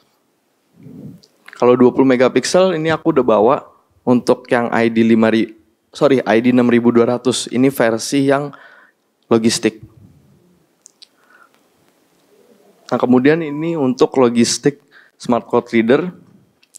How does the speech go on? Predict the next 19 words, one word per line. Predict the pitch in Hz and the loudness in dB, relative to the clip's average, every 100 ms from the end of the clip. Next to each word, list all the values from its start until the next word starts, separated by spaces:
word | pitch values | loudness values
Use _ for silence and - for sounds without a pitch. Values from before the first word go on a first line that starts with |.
| - _ _ | -20 _ _
enam | 139 135 | 0 2
ribu | 120 117 113 | 0 0 0
dua | 110 107 | 0 0
ratus | 107 147 - | -4 -8 -6
yang | 123 113 | -6 -6
saya | 113 110 | -6 -2
bawa | 113 | -2
juga | 110 110 117 127 | 0 2 2 0
di | 117 113 107 - - _ - | -4 -4 -6 -12 -20 _ -2
booth. | 117 - - - - | 0 0 -4 -18 -8
Nanti | 107 | -2
bisa | 127 113 110 | 0 0 0
dicek | 104 104 107 - 117 | -2 -4 -6 -6 -6
aja | - 107 127 | -2 0 0
untuk | 123 123 | 0 -2
pembacaan | 107 104 98 110 110 | 0 0 0 -2 0
multi-, | 110 104 110 - _ _ _ _ | 0 0 -4 -8 _ _ _ _
multiple | 117 107 110 107 107 | 0 0 0 0 -2
code. | 101 143 | -4 -6